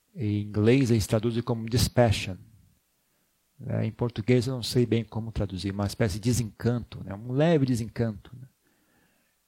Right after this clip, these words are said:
Mas é desencanto pelo mundo do samsara, né? Desencanto pelo mundo material, pelo mundo das, dos vícios, dos prazeres sensuais, das, das raivas, da ignorância, né?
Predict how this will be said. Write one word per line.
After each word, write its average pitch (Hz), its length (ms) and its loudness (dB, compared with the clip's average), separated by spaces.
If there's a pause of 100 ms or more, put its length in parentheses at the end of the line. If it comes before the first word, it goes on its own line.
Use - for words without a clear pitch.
(120)
Mas 104 480 2
é 107 220 2
desencanto 123 560 0
pelo 143 380 2
mundo 139 500 -2
do 127 100 -8
samsara, 120 720 -2
né? 113 180 -8 (140)
Desencanto 120 560 -4
pelo 127 240 0
mundo 123 480 -6
material, 110 680 2
pelo 107 220 -4
mundo 110 240 -8
das, 110 400 -4 (680)
dos 110 180 -8
vícios, 104 560 0
dos 101 140 -8
prazeres 117 460 4
sensuais, 110 840 0
das, 101 300 -4
das 113 260 -6
raivas, 107 600 2
da 107 80 2
ignorância, 110 840 -2
né? 113 160 -8